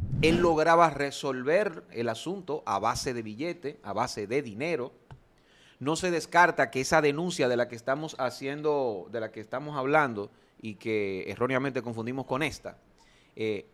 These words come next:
se haya hecho pública y él se, y la hayan resuelto sin, ¿verdad? Sin llegar a este punto.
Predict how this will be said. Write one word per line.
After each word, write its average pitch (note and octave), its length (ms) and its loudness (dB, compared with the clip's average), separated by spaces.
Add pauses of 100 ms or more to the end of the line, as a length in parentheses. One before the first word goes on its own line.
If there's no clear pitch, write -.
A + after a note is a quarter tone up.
(240)
se - 260 -2
haya F#3 360 8
hecho A3 260 6
pública G3+ 720 -2
y C#3 180 0
él C#3+ 200 0
se, - 220 -8
y C#3 160 -10
la C3 160 4
hayan D3+ 260 -2
resuelto C#3+ 640 -6 (880)
sin, D#3 500 -4
¿verdad? C#3 320 0
Sin A#2 280 -10
llegar A#2 440 -2
a A2+ 120 -8
este A#2+ 180 -12
punto. C#3+ 500 -10